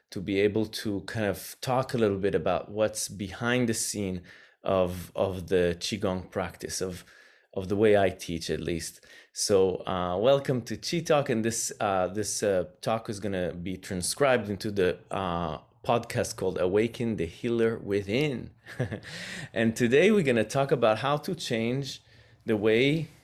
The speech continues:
we respond to life circumstances, to life in general,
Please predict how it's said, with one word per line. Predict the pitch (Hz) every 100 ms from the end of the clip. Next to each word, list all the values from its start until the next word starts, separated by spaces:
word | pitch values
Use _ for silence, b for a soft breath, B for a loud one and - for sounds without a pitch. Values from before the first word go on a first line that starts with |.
| b
we | 117 120 120
respond | 123 123 - 127 151 156
to | -
life | 113 98 117
circumstances, | - - 107 131 123 - 131 131 131 123
to | -
life | 101 92 104 113 -
in | 101
general, | 110 107 120 127 131